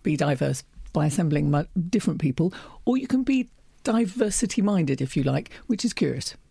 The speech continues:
So that you're, you're, you come with a, a mental, mentally prepared,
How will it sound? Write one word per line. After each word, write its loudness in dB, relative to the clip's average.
So 2
that 2
you're, 2
you're, 2
you 0
come 0
with 2
a, 2
a 0
mental, 0
mentally 0
prepared, -4